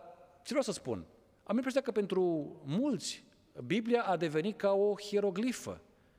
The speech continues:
Adică limbajul Bibliei, în ciuda simplității lui și a aparenței, cum să spun, aparentei, uh, cum să, uh, asemănări cu sentimentele noastre, cu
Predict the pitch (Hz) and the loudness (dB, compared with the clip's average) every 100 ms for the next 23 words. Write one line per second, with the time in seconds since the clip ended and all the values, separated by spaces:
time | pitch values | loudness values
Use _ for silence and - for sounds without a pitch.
0 | _ 156 156 180 165 156 254 220 202 147 | _ -4 0 2 2 4 2 4 0 -2
1 | 170 135 147 170 240 254 - - - - | -6 -6 -4 0 0 -2 -8 -20 -14 -2
2 | 185 180 - 277 247 196 208 190 - 185 | 0 0 2 6 6 6 2 0 0 -2
3 | 170 262 277 - 190 165 208 220 - - | 0 0 0 0 0 2 2 2 0 -2
4 | 170 170 165 156 151 143 131 - - - | 0 2 4 4 4 2 0 -10 -20 -20
5 | - - 160 - 175 190 226 - 202 190 | -20 0 0 4 4 4 2 2 2 2
6 | 165 - 220 214 202 - 165 180 214 214 | -2 -4 -4 0 0 0 2 4 4 4
7 | 208 202 185 - - - - 156 160 160 | 4 4 0 -4 -12 -14 0 4 4 4
8 | 156 147 139 135 - - - 180 - - | 4 4 0 -4 -20 -20 -14 -10 -10 -12
9 | - - - 156 156 151 147 139 135 131 | -20 -14 -4 0 2 2 2 0 0 -4
10 | - - - - - - - 175 175 208 | -12 -20 -20 -20 -20 -20 0 2 4 4
11 | 185 185 277 247 - 170 139 - - - | 4 4 4 4 2 0 0 -6 -20 -20
12 | - _ - - - 214 170 175 175 254 | -20 _ -20 -6 4 4 4 0 2 2
13 | 240 180 147 135 185 247 - 156 135 113 | 4 2 2 2 2 2 -2 -2 -2 -2
14 | - 185 170 143 | -2 0 2 0